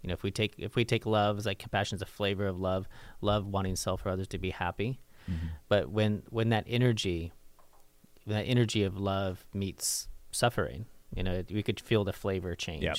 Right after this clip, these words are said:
Speaker 1: right? So we have that, that, that sense of, um, not wanting others to suffer when you see a loved one suffering. That, that energy is infinite. There's a term called compassion fatigue, which is a little bit false. Like,
Speaker 2: Mm-hmm.
Speaker 1: compassion is infinite. We have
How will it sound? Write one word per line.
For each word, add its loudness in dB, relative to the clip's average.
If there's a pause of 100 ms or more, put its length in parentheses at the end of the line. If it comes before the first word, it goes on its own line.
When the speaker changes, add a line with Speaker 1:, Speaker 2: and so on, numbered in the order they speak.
(160)
Speaker 1:
right? -4 (260)
So -2
we -6
have -6
that, -8 (260)
that, -8 (260)
that -8
sense -10
of, -8 (520)
um, -4
not 0
wanting -2
others -6
to -8
suffer -4
when -8
you -6
see 0
a 0
loved -2
one -4
suffering. -8 (800)
That, 6
that 6
energy 6
is 2
infinite. 0
There's 2
a 2
term 2
called 2
compassion 0
fatigue, 0
which -2
is -4
a 0
little -2
bit -2 (200)
false. -2
Like, -2
Speaker 2:
Mm-hmm. 2
Speaker 1:
compassion 4
is -6
infinite. -6
We -2
have 0